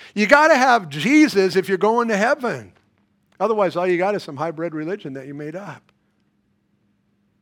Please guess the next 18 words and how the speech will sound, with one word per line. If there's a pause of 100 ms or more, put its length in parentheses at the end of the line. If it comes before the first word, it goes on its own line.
(440)
The
church
back
then
was
being
infected
from
the (100)
inside,
from
people
exploit-,
exploiting
grace (360)
and
denying
Jesus,